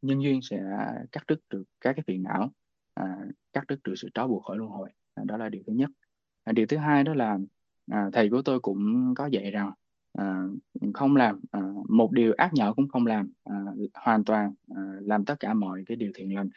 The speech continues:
à, hoàn toàn điều phục tâm chính mình. Đó là lời dạy của Phật Đà. Cho nên tôi, à, thường chú tâm thực hành hai điều đó chính là chính yếu.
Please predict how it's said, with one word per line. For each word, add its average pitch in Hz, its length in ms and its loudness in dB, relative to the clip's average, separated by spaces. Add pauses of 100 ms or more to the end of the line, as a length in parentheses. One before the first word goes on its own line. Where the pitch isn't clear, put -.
(360)
à, 104 100 -8
hoàn 107 260 0
toàn 101 160 2
điều 101 120 4
phục - 180 -4
tâm 120 160 2
chính 131 180 0
mình. 98 200 -2
Đó 113 140 -4
là 123 120 -2
lời 95 160 -4
dạy 107 180 0
của - 100 -8
Phật - 180 -8
Đà. 92 260 -6 (360)
Cho - 60 -8
nên 110 180 0
tôi, 113 280 0 (200)
à, 107 100 -10 (460)
thường 113 240 4
chú 147 180 0
tâm 139 240 4
thực 117 140 -2
hành 101 140 0
hai 113 200 0
điều 107 140 0
đó 101 300 0
chính 117 140 -4
là 98 100 -6
chính 120 160 0
yếu. 120 200 2